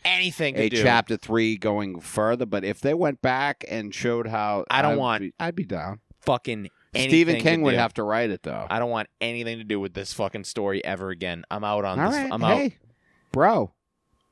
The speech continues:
Speaker 1: I
Speaker 2: You
Speaker 1: did
Speaker 2: don't,
Speaker 1: my time. I did my five and a half fucking hours.
Speaker 2: Listen, I'm not gonna let it affect
Speaker 1: Our
Speaker 2: how
Speaker 1: friendship.
Speaker 2: bad
Speaker 1: No.
Speaker 2: I, badly I think of you.
Speaker 1: All right, I'll go to the movies with you.
Speaker 2: Do you wanna? I got the original miniseries right there. You wanna
Speaker 1: No,
Speaker 2: take it home
Speaker 1: dude,
Speaker 2: with
Speaker 1: I
Speaker 2: you?
Speaker 1: don't. I don't. I
Speaker 2: Did
Speaker 1: don't.
Speaker 2: you bring me Paddington?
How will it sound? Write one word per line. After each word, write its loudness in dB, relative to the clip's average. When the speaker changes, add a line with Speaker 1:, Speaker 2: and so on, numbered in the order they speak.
Speaker 1:
I -2
Speaker 2:
You 2
Speaker 1:
did 4
Speaker 2:
don't, 4
Speaker 1:
my 2
time. -2
I -6
did 0
my 0
five 2
and 0
a -2
half 0
fucking 0
hours. 0
Speaker 2:
Listen, 0
I'm -4
not -2
gonna -6
let -4
it -6
affect -8
Speaker 1:
Our -10
Speaker 2:
how -2
Speaker 1:
friendship. -4
Speaker 2:
bad -2
Speaker 1:
No. -2
Speaker 2:
I, -6
badly -6
I -6
think -10
of -10
you. -2
Speaker 1:
All -2
right, -2
I'll -2
go -2
to -2
the -6
movies -10
with -10
you. -10
Speaker 2:
Do -20
you -8
wanna? -4
I -2
got -6
the -4
original -2
miniseries -2
right -6
there. -4
You -6
wanna -4
Speaker 1:
No, -4
Speaker 2:
take -4
it -6
home -4
Speaker 1:
dude, -2
Speaker 2:
with -2
Speaker 1:
I 0
Speaker 2:
you? -2
Speaker 1:
don't. -4
I -6
don't. -4
I -2
Speaker 2:
Did 4
Speaker 1:
don't. 0
Speaker 2:
you 0
bring 4
me -2
Paddington? 0